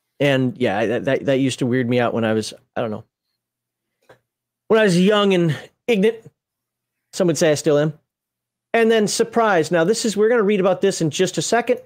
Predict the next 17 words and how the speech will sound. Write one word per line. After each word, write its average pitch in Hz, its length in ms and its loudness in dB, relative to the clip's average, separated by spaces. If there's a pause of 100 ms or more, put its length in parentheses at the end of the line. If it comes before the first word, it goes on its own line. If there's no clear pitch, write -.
so 165 540 2
forget 180 180 0
it. - 100 -8
I'm 156 120 -2
not 165 60 2
even 160 100 0
gonna 160 100 0
talk 160 180 0
about 143 140 -2
surprise. 123 320 -4
Why? 208 160 2
Because 185 260 -2
we 233 100 2
have 240 100 2
surprise 220 320 0
right 185 160 2
here. 131 240 -2